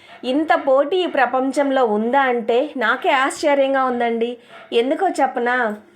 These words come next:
నేను అక్కడ టిఫిన్ వ్యాపారం పెట్టకముందు ఆ ప్లేస్లో ఎవ్వరికీ ఆరా రాలేదు, ఇక్కడ టిఫిన్ పెట్టుకుంటే బాగుంటుంది అని చెప్పి. ఒక్కసారి నేను బాగా ఆలోచించి ఒక ప్లేస్ని ఎన్నుకొని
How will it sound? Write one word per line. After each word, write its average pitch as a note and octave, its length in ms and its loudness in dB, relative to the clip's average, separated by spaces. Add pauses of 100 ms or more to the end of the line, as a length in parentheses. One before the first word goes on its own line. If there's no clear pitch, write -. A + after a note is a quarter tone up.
(240)
నేను D#4 280 2
అక్కడ C#4+ 360 2
టిఫిన్ C#4 360 -2
వ్యాపారం C4 420 2
పెట్టకముందు A#3 880 0 (140)
ఆ A3+ 180 2
ప్లేస్లో A#3 720 0 (340)
ఎవ్వరికీ B3+ 480 2
ఆరా D4 340 2
రాలేదు, G#3+ 500 0 (120)
ఇక్కడ B3+ 480 2 (180)
టిఫిన్ C#4 280 0
పెట్టుకుంటే B3+ 540 0
బాగుంటుంది A3 560 0
అని G#3 140 0
చెప్పి. G3 400 -6 (460)
ఒక్కసారి C#4+ 720 0
నేను C#4 260 2
బాగా B3 500 2 (200)
ఆలోచించి A#3+ 1040 0 (260)
ఒక B3 160 0
ప్లేస్ని C#4 560 2
ఎన్నుకొని B3 680 0